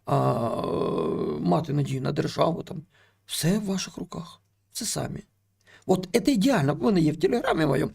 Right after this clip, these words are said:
а, це відео, я давно його постив. Можна його знайти і, і везде знайти його. А,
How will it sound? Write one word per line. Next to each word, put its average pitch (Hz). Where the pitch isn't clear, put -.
а, 135
це 196
відео, 160
я 147
давно 156
його 127
постив. -
Можна 202
його 160
знайти 170
і, 123
і -
везде 170
знайти -
його. -
А, -